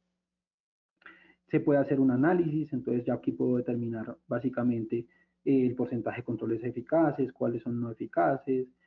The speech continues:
eh, cómo está, eh, la condición de nuestros riesgos, acorde, por ejemplo, a esos riesgos de alto impacto, cómo estamos. Entonces aquí lo que me, me determina es que, ¿qué puede ser? En este caso, ¿qué, qué estamos viendo? Que el porcentaje de controles no eficaces es de un cien por ciento.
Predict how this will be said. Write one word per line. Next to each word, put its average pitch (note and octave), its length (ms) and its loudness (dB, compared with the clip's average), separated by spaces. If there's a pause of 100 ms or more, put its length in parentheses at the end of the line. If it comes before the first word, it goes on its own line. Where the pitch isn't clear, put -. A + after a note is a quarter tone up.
(260)
eh, D3 160 4
cómo C3 220 2
está, B2+ 380 0
eh, D#3 100 4
la B2 140 2
condición C3+ 440 2
de C3+ 80 4
nuestros A#2 360 0
riesgos, C3+ 480 2 (260)
acorde, C3 380 0
por C3 140 -4
ejemplo, B2 380 -2
a A#2+ 40 0
esos B2+ 160 -2
riesgos B2+ 580 0 (300)
de C3 120 2
alto B2 320 -2
impacto, C3 520 0
cómo B2+ 200 -2
estamos. D3+ 600 0 (480)
Entonces B2+ 260 -2
aquí B2+ 200 0
lo B2 100 2
que B2+ 80 -2
me, B2+ 560 4
me B2+ 280 2
determina A#2+ 480 0
es A#2+ 100 -6
que, - 180 2
¿qué B2+ 120 -2
puede C3+ 260 0
ser? B2+ 240 0 (680)
En B2+ 80 0
este - 160 -4
caso, C#3 280 -2
¿qué, D3 140 2 (160)
qué C#3 60 -4
estamos C3+ 280 0
viendo? C#3+ 240 2
Que C3 60 -8
el B2 80 -6
porcentaje A#2 380 -4
de C3 80 -8
controles C3 320 2
no C3+ 60 2
eficaces C#3 420 0
es C3+ 200 0
de C3 60 2
un B2+ 80 0
cien B2+ 180 -2
por C3 140 -6
ciento. - 320 0